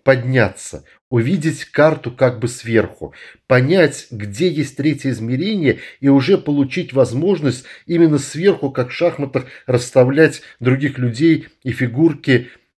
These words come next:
и теорию, и практику на, на плоскости. Научиться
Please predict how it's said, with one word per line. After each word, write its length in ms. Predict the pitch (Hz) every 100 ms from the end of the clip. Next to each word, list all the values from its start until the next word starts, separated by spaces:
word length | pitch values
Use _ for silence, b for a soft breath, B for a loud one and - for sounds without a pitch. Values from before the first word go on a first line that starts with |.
| _ -
и 220 | 123 117
теорию, 680 | - 123 120 151 160 143 117
и 40 |
практику 640 | 123 135 - - 120 107 B -
на, 400 | 107 127 127 - _ -
на 140 | 131
плоскости. 720 | 131 131 110 - - - - - _ _ _ _ _ _ _ _ _ _ _ _
Научиться 720 | 117 139 139 214 - - 139